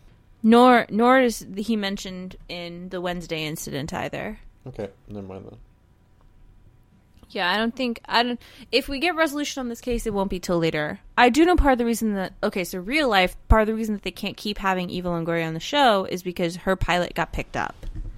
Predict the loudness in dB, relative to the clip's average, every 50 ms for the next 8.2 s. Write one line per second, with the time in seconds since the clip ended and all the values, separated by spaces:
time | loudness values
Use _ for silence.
0 | -12 -12 -12 -10 -6 0 4 6 6 8 6 6 2 0 -8 -12 -8 -6 -6 -6
1 | -4 -2 -2 -2 -2 -4 -4 -6 -6 -4 -2 -2 -2 -2 -4 -6 -6 -6 -6 -4
2 | -6 -6 -4 -2 -4 -4 -4 -8 -10 -8 -6 -6 -6 -6 -8 -12 -14 -20 -20 -20
3 | -20 -20 -20 -20 -18 -18 -18 -20 -20 _ -16 -12 -10 -10 -12 -12 -16 -20 -20 -20
4 | -20 -20 -20 -20 -20 -20 -8 -6 -4 -4 -2 -2 -2 -2 0 -2 -2 2 2 0
5 | 0 2 0 -2 0 0 -2 -2 -2 0 2 2 2 2 2 0 -2 -2 -2 -4
6 | -6 2 6 8 8 10 8 6 4 2 0 0 0 -2 -2 -2 -2 -2 -6 -6
7 | -2 0 0 0 -2 -4 -12 -6 -2 0 2 2 0 -2 -4 -4 -4 -6 -8 -12
8 | -14 -20 -20